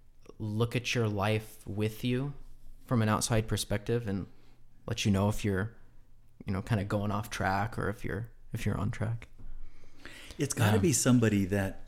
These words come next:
Speaker 2: <clears throat> I, I believe anyway, it's gotta be somebody who is really grounded in their faith. They're grounded in their life. They have lived life to some degree where they've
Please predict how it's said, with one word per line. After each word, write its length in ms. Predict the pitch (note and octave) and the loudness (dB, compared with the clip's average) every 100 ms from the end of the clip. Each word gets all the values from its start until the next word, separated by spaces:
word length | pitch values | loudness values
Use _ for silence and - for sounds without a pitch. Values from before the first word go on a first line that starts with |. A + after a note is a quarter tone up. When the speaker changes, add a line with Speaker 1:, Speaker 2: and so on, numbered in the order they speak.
| - | -8
Speaker 2:
<clears throat> 100 | D3+ B2 F#2+ - - | 0 0 0 -4 -8
I, 120 | D#3+ - | -6 0
I 180 | A#2+ | 4
believe 400 | C3 G#2+ G2 F2+ | 8 8 6 4
anyway, 480 | F#2 F2 E2+ E2 E2+ - - - - | 4 4 2 0 -2 -4 -12 -10 -6
it's 140 | A#2 | -2
gotta 240 | D3 F#3 | 2 2
be 80 | F#3+ | 2
somebody 560 | D3+ - A#2+ G#2+ G#2 G2+ | 4 8 8 8 6 6
who 260 | G#2 A2 | 4 6
is 140 | G2 F2 | 6 6
really 240 | G#2 A#2+ | 4 4
grounded 640 | F#2+ F2+ F#2 G2 A#2 A#2+ | 2 0 2 4 4 4
in 160 | A#2 B2 | 4 4
their 100 | B2+ | 4
faith. 460 | C3 - D#2 E2 - - - - - - - | 0 -2 -2 -2 -6 -14 -18 -18 -20 -20 2
They're 120 | G2 | 4
grounded 560 | F2 F#2+ F#2+ A2 A#2+ A2+ | 4 6 6 8 6 6
in 140 | A2+ | 6
their 220 | A2+ B2 | 6 4
life. 640 | G#2+ F2 D2 D#2 F#2+ - - - - - - | 2 0 -2 -2 -6 -12 -18 -18 -20 -20 0
They 240 | G#2+ G2+ F#2 F2+ | 6 6 4 -4
have 360 | D3 F3+ D#3 B2 - - | 0 0 -2 -8 -8 2
lived 500 | A2 B2 A2 - - | 6 8 6 -2 -2
life 560 | G#2 G#2 G#2 - - - - | 2 4 2 -2 -14 -18 -6
to 100 | A2 | -2
some 360 | - - E3 E3 | 0 2 2 4
degree 420 | A#2+ F#2+ G2 G2 | 2 2 2 2
where 160 | F#2 F#2 | 2 2
they've 360 | G2 F#2+ F#2 | 4 2 0